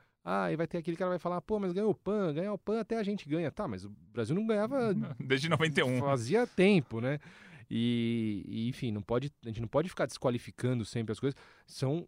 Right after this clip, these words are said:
Speaker 1: resultados, é, auspiciosos, são resultados promissores que podem, sim,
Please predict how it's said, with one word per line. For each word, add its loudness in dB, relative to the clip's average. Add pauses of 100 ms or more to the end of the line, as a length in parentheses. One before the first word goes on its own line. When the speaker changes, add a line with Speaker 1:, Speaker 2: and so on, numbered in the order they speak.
(100)
Speaker 1:
resultados, -2
é, 0
auspiciosos, 0
são -6
resultados -4
promissores 2
que -4
podem, 4
sim, -2